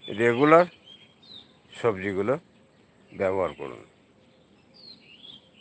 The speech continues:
বরবটি, কলমি, গ্রো ব্যাগের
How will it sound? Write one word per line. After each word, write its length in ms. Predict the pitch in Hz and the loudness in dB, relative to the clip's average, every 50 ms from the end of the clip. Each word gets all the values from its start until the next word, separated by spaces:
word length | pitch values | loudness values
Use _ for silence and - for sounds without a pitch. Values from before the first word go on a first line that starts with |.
| - - - - - - - - _ _ _ - - - - - - - - - | -20 -20 -20 -20 -20 -20 -20 -20 _ _ _ -18 -14 -14 -14 -14 -16 -10 -2 2
বরবটি, 420 | 113 120 123 127 131 123 135 160 175 180 - _ _ _ _ _ _ _ _ _ - - - _ _ _ _ _ _ _ _ _ _ _ _ _ _ _ _ _ _ - - - - - - _ _ _ _ _ _ _ _ _ _ _ _ _ _ _ _ _ _ _ _ _ _ _ _ _ _ - | 4 4 6 6 4 2 2 0 -2 -4 -6 _ _ _ _ _ _ _ _ _ -20 -20 -20 _ _ _ _ _ _ _ _ _ _ _ _ _ _ _ _ _ _ -20 -20 -20 -20 -20 -20 _ _ _ _ _ _ _ _ _ _ _ _ _ _ _ _ _ _ _ _ _ _ _ _ _ _ -2
কলমি, 360 | 131 117 117 117 120 127 143 175 - _ _ _ _ - - - _ _ _ _ - | 0 2 2 2 2 0 0 -2 -4 _ _ _ _ -20 -20 -20 _ _ _ _ -20
গ্রো 240 | 85 87 98 113 120 120 | -10 -2 2 4 6 8
ব্যাগের 260 | 123 123 123 123 123 | 8 8 8 8 6